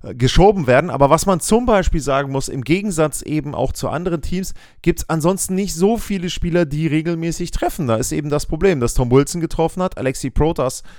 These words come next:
hat getroffen, äh, Dylan Strome ist noch mit dabei mit drei Toren und danach wird's schon relativ dünn. Also das ist etwas, was ihnen, ja, Probleme bereitet.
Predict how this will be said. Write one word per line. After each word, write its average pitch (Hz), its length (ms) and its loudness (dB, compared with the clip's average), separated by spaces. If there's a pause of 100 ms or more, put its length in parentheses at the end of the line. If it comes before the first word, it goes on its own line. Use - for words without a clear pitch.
(100)
hat 135 180 -2
getroffen, 139 580 -4 (280)
äh, 131 140 -2
Dylan 147 300 4
Strome 180 340 -2
ist - 100 -4
noch 139 160 -4
mit 135 220 -4
dabei 123 260 0
mit 127 160 -6
drei 113 160 0
Toren 151 220 0
und 143 160 -6
danach 135 400 0
wird's 180 160 -4
schon 175 120 0
relativ 165 760 0 (500)
dünn. 135 360 6
Also 117 240 -4
das 156 240 0
ist 170 120 -10
etwas, 160 500 -4 (340)
was 139 420 -4
ihnen, 151 580 -6 (240)
ja, 117 220 -4
Probleme 160 600 4
bereitet. 113 760 2